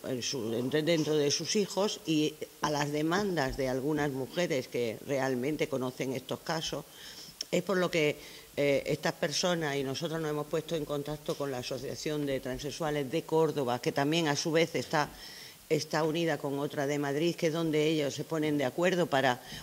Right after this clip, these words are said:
o se, o pertenecen para poder darle una solución a, la solución que es, lógicamente, este es un problema en el que no está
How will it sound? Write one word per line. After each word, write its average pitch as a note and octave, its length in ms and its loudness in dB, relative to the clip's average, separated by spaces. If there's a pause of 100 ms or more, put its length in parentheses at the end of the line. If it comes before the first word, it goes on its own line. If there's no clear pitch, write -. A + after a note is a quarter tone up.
o D#3+ 120 2
se, C#3 260 4
o D#3 120 4
pertenecen D3+ 760 2
para C3 360 0
poder C#3 540 2 (540)
darle D3 460 4
una C3+ 240 2
solución D3+ 640 0
a, A2 280 -4 (380)
la C3 160 0
solución C#3+ 460 0
que B2+ 360 2
es, B2 80 -2
lógicamente, C#3 800 -2
este B2 180 -6
es A#2+ 80 -8
un C3+ 100 -6
problema C#3+ 640 0
en C#3 120 0
el C3 140 -2
que C3+ 140 0
no C#3+ 120 2
está C3+ 440 0